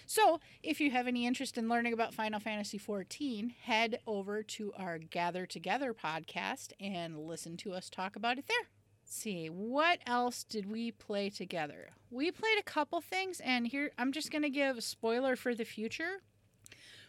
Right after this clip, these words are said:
We played a little game called It Takes Two, and we played a game called Valheim. We've played a game called Phasmophobia. We've played all three of these, and we'll probably, we're probably gonna play 'em together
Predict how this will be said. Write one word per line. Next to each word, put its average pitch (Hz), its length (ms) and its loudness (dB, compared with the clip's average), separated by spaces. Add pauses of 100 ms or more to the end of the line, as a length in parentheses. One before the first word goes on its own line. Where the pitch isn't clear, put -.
We 233 120 0
played 240 240 0
a 220 60 2
little 202 240 0
game 208 320 0
called 208 380 -2
It - 160 -10
Takes - 360 -8
Two, 294 460 -4
and 214 160 -2
we 180 80 -4
played 180 480 -2 (100)
a 165 120 -6
game 170 320 -8
called 165 340 -10
Valheim. 285 1000 -2
We've - 240 -6
played 170 280 -4
a 165 60 -8
game 185 320 -8
called 139 300 -12 (120)
Phasmophobia. 285 1040 0 (460)
We've 196 200 -4
played 202 240 -2
all 277 200 -2
three 339 200 -2
of 311 80 0
these, 294 220 0
and 262 80 0
we'll 247 100 0
probably, 349 600 2
we're 254 200 -2
probably 320 380 0
gonna 302 140 2
play 277 260 2
'em 262 100 4
together 233 540 2